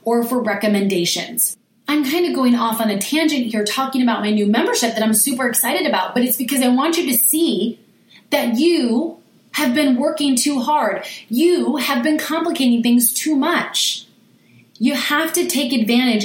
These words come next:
of things like repurposing, of finding a place, a membership program like this that I'm talking with you about,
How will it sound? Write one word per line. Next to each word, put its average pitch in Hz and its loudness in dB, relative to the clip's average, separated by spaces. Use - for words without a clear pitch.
of 240 0
things 285 2
like 226 0
repurposing, 247 0
of 247 0
finding 320 2
a 247 0
place, 302 0
a 262 4
membership 302 2
program 254 0
like 226 0
this - 0
that 240 0
I'm 254 2
talking 302 0
with 233 2
you 196 0
about, 175 0